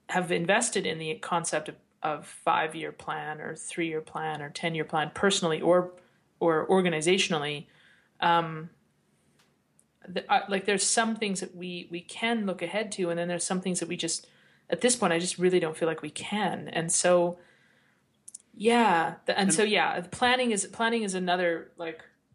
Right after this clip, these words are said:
Speaker 1: key thing. But I'm thinking about, you know, I am thinking about reflection on, on,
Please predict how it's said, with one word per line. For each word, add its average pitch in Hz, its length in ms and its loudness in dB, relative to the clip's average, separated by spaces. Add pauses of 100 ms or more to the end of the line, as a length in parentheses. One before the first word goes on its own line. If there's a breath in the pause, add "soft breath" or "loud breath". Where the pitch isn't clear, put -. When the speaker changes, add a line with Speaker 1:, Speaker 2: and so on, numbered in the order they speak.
(120)
Speaker 1:
key 208 240 -10
thing. 190 240 -4
But 180 120 2
I'm 196 200 -2
thinking 302 380 -8
about, 185 400 2 (400)
you 185 160 -6
know, 165 360 -4 (1500 soft breath)
I 214 100 2
am 294 120 4
thinking 208 340 -2
about 175 360 2 (1000)
reflection 190 640 0
on, 170 480 -6
on, 170 420 -4